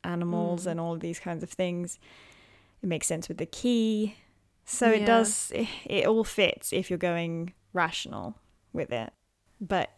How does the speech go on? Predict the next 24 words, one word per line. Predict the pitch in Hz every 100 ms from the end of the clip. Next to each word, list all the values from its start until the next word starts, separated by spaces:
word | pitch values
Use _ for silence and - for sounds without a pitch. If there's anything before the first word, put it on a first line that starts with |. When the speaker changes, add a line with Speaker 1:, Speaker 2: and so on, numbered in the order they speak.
| _
Speaker 1:
for | - 196
me, | 208 196
he | 196
would | 185 180
have | 180 -
to | 190
have | 180 170
an | 165
accomplice | 160 147 120 - 220 -
that | 185 185
we | 175
don't | 170 165 -
know | - 180 101
about, | - - - -
because | 196 185
I | 165 170
don't | 170 156 -
think | 208 190
a | 190 170
person, | - 202 175 170 170 165 165 175 _ _ _ _ _ _ -
uh, | 190 185
unless | 185 180 202 208 -
you're | 185 180
a | 170